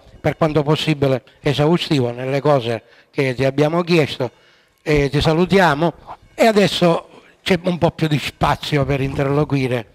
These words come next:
con i nostri ospiti esterni. Dicevo prima che Salva mi interrompesse che uno dei nostri ascoltatori, eh, ha cercato di fare un parallelo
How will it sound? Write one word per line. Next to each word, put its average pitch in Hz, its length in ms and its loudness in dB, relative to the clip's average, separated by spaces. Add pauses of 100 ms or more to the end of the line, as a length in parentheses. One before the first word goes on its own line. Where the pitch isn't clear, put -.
(320)
con 156 180 0
i 151 80 -2
nostri 147 400 -2
ospiti 131 580 -2 (220)
esterni. 123 760 -6 (840)
Dicevo 190 500 2
prima 175 340 2
che 147 360 2
Salva 143 380 2
mi 139 160 -4
interrompesse 139 880 -2
che 147 340 0
uno 170 640 -2
dei 165 140 0
nostri 143 460 -2 (420)
ascoltatori, 160 920 2 (540)
eh, 180 440 4
ha 165 160 2
cercato 180 380 0
di 175 120 4
fare 165 240 2
un 151 140 0
parallelo 160 760 2